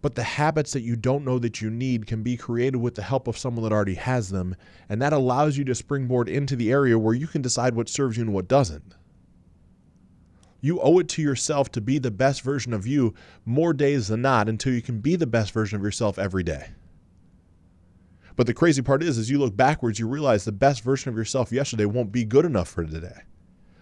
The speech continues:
You're going to have to become better to continue to rise and produce at the level you're capable of.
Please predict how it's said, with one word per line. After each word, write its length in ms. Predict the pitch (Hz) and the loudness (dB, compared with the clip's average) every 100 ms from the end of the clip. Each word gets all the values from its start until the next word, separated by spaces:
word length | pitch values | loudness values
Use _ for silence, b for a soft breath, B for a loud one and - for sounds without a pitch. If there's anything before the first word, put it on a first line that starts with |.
| b | b
You're 140 | 127 | -2
going 340 | 104 113 160 165 | 2 4 2 2
to 80 | 139 | -4
have 260 | 139 135 - | 0 -2 -2
to 40 | |
become 380 | 120 117 120 104 | -8 -6 -6 -2
better 260 | 123 135 | 0 0
to 160 | 98 117 | -2 -4
continue 380 | 104 110 147 151 | -6 -6 -6 -4
to 100 | 131 | -2
rise 400 | 107 123 131 110 | 2 2 2 0
and 100 | 98 | -2
produce 360 | 107 104 143 | -4 0 -2
at 80 | 120 | -2
the 80 | 104 | -6
level 240 | 110 107 | -4 -2
you're 100 | 104 | -2
capable 500 | 101 151 151 92 80 | 0 2 2 -2 -6
of. 160 | 78 - | -10 -14